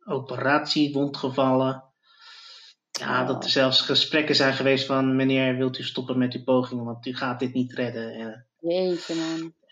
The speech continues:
Speaker 1: en op, ja, ook, hij zei ook van: "Dat vergeet ik echt nooit meer. In een rolstoel kan je ook een mooi leven hebben," werd er
Speaker 2: Ja,
Speaker 1: tegen mij gezegd.
Speaker 2: ga toch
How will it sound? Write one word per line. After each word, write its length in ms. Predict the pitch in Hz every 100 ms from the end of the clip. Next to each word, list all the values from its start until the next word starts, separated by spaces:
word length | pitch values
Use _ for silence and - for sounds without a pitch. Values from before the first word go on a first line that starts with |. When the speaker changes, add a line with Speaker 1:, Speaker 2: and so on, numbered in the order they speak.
| - - _ _ - - _
Speaker 1:
en 200 | 202 131
op, 220 | 123 -
ja, 340 | - 143 123 120
ook, 280 | 131 127 - - - 196 101 - _ _
hij 180 | - 135
zei 220 | 135 135
ook 60 | 131
van: 420 | 143 135 135 131
"Dat 160 | 135 123
vergeet 240 | 160 160
ik 60 | 170
echt 180 | 156
nooit 340 | 156 151 147 151
meer. 360 | 139 139 139
In 200 | - 170
een 140 | 180 139
rolstoel 360 | 147 156 - 147
kan 160 | 143
je 120 | 127
ook 180 | 156 151
een 80 | 147
mooi 180 | 131 117
leven 380 | 117 120 120 120
hebben," 320 | 120 135 - _ _ -
werd 160 | 135
er 40 | 156
Speaker 2:
Ja, 40 |
Speaker 1:
tegen 220 | 127 139
mij 120 | 127 120
gezegd. 260 | 120 120
Speaker 2:
ga 60 | 113
toch 200 | 185